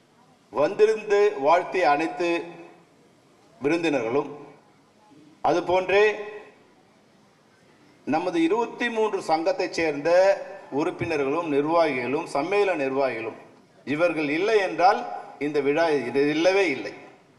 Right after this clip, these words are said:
அனைவருக்கும் என்னுடைய வாழ்த்துக்கள். அனைவரின் முகமாகவே நான் இந்த விழாவை நடத்த நான் ஒத்துக்கொண்டேன். அ-, செல்வமணியை பாராட்டுகிறேன் என்றால் அது அனைத்து உறுப்பினர்களும் அனைத்து நிர்வாகிகளும் சேரும் என்பதை நான் தயவு செய்து இந்த மேடையிலே சொல்ல விரும்புகிறேன். ஏன்னா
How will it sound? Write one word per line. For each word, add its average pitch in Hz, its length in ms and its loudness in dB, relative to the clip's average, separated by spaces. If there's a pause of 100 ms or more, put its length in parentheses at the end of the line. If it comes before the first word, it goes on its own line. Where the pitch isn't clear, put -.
(120)
அனைவருக்கும் 247 680 2
என்னுடைய 190 320 0
வாழ்த்துக்கள். 151 520 2
அனைவரின் 226 560 4
முகமாகவே 233 720 4
நான் 214 200 2
இந்த 180 140 -4
விழாவை 185 360 6
நடத்த 175 340 0
நான் 160 300 4 (260)
ஒத்துக்கொண்டேன். 175 680 0 (340)
அ-, 160 200 4 (180)
செல்வமணியை 226 640 2
பாராட்டுகிறேன் 202 640 4
என்றால் 202 600 2
அது 156 200 0
அனைத்து 202 400 0
உறுப்பினர்களும் 208 640 0
அனைத்து 180 280 0
நிர்வாகிகளும் 196 520 2
சேரும் 175 340 -4
என்பதை 170 460 0 (260)
நான் 151 260 0
தயவு 175 280 2
செய்து 208 260 -2
இந்த 165 160 -6
மேடையிலே 165 600 0 (400)
சொல்ல 185 280 2
விரும்புகிறேன். 151 600 -2
ஏன்னா 202 240 2